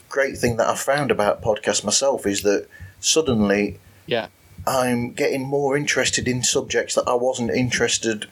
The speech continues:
Speaker 1: to such a large degree beforehand.
Speaker 2: Yeah, a hundred percent. Um, I, when people go outside, outside the comfort zone and listen to, and are willing to listen to different things, especially when you, when, when you suggest a daily podcast,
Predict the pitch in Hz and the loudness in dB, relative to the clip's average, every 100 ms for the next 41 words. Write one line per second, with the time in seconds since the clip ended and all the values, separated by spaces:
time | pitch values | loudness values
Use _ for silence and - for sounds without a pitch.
0 | _ - 110 - 139 127 113 113 101 113 | _ -4 -2 -2 0 0 2 2 0 -4
1 | 107 113 101 110 135 131 92 87 87 - | -2 -2 -2 -4 -2 0 0 -2 -4 -8
2 | - - - - - - 117 139 135 135 | -12 -12 -14 -20 -14 -2 2 2 0 -2
3 | 131 170 156 - 156 120 - _ _ - | 0 -2 -2 -2 -2 -2 -4 _ _ -2
4 | 123 120 117 110 - - - 127 - - | 2 2 0 -6 -12 -12 -4 -4 -6 -12
5 | 139 143 - 180 170 151 151 147 147 143 | -6 -6 0 0 2 0 2 0 2 2
6 | 135 123 147 139 120 120 117 104 - - | 0 0 -2 0 0 2 2 0 -12 -20
7 | _ _ - 113 135 139 123 131 131 135 | _ _ -4 0 0 0 2 2 2 2
8 | 131 151 143 135 139 - 123 135 131 107 | 2 2 0 0 -2 -4 -2 -2 0 0
9 | 131 120 117 - - _ _ - - 156 | 2 2 0 -4 -14 _ _ -8 -2 -2
10 | 151 151 151 147 151 165 143 139 160 - | 0 0 2 0 0 0 -2 -2 -2 -2
11 | 139 139 131 - 147 131 - 127 113 104 | -2 0 0 0 0 -2 0 2 2 2
12 | - | -2